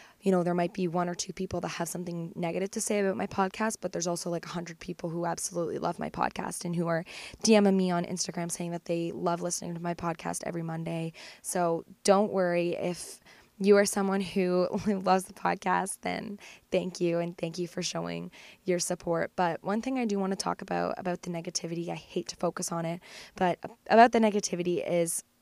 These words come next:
we all follow these influencers online.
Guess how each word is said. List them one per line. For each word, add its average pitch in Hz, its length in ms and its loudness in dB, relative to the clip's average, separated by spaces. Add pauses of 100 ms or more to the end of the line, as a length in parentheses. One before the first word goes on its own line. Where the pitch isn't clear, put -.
(580)
we 220 140 4
all 226 160 12
follow 196 360 6
these 180 220 -2
influencers - 680 -6
online. 64 480 -4